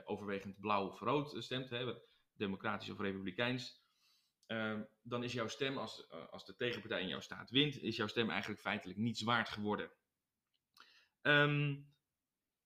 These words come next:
nou, dat is meteen ook weer een beetje het nadeel van het stelsel van evenredige vertegenwoordiging, namelijk dat je geen duidelijke winnaar hebt en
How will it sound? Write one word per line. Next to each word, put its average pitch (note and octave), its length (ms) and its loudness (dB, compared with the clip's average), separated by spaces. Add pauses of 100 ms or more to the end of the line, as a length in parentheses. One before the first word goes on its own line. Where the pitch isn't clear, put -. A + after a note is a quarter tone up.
nou, G#2 220 6
dat B2 140 4
is A#2 60 -4
meteen C#3 320 4
ook B2+ 100 0
weer B2+ 120 2
een A#2+ 60 0
beetje A#2 240 2
het G#2 120 -2
nadeel G#2+ 380 0
van G2+ 160 -4
het F#2+ 140 -4
stelsel G#2+ 280 -2
van G#2+ 100 -4
evenredige G2 440 -2
vertegenwoordiging, A#2+ 720 -2
namelijk A2 340 2
dat A2 140 -4
je G#2+ 60 -10
geen A#2 280 2
duidelijke G#2 420 2
winnaar G#2+ 320 2
hebt A2+ 200 -2
en A2 220 0